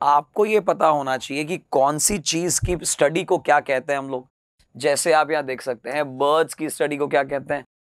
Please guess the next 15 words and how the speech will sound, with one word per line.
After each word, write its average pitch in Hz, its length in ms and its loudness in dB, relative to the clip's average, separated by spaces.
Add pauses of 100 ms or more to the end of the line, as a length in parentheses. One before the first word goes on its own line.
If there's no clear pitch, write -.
(200)
ऑर्निथोलॉजी। 131 840 -2 (540)
डिजीज 143 600 -2
की 151 160 0
स्टडी 151 300 0
को 151 100 -2
क्या 147 180 0
कहते 143 260 0
हैं, 139 180 -6 (300)
पैथोलॉजी। 131 760 0 (520)
फ्यूचर 151 420 2
की 156 140 -4
स्टडी 151 340 -2
को 151 140 0
ले, 151 320 0 (120)
एस्ट्रोलॉजी। 131 880 -2